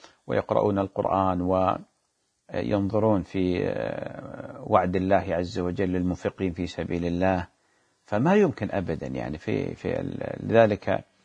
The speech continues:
ال-، البخيل ناقص الإيمان، نسأل الله العافية والسلامة. فالبخل من،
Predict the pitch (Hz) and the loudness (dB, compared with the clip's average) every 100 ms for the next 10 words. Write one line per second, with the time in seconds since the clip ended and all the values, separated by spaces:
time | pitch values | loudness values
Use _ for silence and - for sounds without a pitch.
0 | _ _ - 98 92 52 50 50 50 50 | _ _ -8 -4 0 2 2 -2 -4 -6
1 | 50 - - 95 101 - 127 117 104 113 | -8 -8 -6 -4 -4 0 2 2 2 2
2 | 143 - 110 - - _ _ _ - 104 | 2 0 -10 -10 -16 _ _ _ -6 -4
3 | - 101 104 101 87 87 82 90 90 90 | 0 2 4 4 2 -4 -4 -4 0 0
4 | 87 87 - - 82 - - 92 80 - | 0 2 0 0 -8 -6 -4 0 0 -4
5 | - _ _ - - _ _ - 85 78 | -14 _ _ -20 -20 _ _ 0 2 2
6 | 87 127 - 120 101 95 95 | 4 2 2 0 0 0 -2